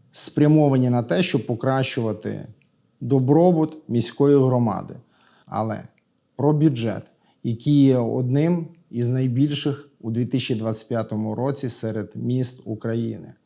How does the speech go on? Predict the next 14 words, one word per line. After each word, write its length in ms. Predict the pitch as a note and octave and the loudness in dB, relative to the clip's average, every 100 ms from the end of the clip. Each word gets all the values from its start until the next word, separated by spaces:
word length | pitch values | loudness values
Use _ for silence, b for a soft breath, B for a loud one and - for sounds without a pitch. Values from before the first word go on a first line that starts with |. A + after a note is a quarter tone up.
| b b b b b b - | b b b b b b -10
е, 300 | A2+ A2+ A#2 | -4 -2 -4
поза 400 | G#2+ D3 D#3+ D3+ | 0 4 4 4
сімнадцять 540 | - C3 C3 B2+ B2 | 2 2 2 0 -2
мільярдів 580 | A2+ A#2 A#2 A#2+ A2+ A#2 | -2 0 0 0 -2 -2
гривень. 400 | A2 A2 F#2+ A2 - _ b b b b C#3+ | -4 -6 -10 -14 -18 _ b b b b 0
Згідно 420 | B2+ F#3 F3+ G#3 | 4 6 6 6
закону, 640 | D#3+ F3 D3 C3 C3 D3+ b b b b b b b b b _ _ _ _ _ _ - | 6 4 2 2 2 -2 b b b b b b b b b _ _ _ _ _ _ -4
закону 500 | C3 D3+ E3 D#3 D3 | -2 2 4 6 4
України 340 | - D3 C#3+ | 4 4 4
про 160 | - C3+ | 2 2
місцеве 400 | C3 C#3+ C3+ B2+ | 2 2 0 0
самоврядування 680 | C3+ C3 B2+ B2 A#2+ A#2+ | 0 0 0 0 0 0
в 100 | A#2+ | -2
Україні, 580 | A2+ A#2 A#2+ A#2+ B2 C3+ | -4 -2 0 0 -2 -6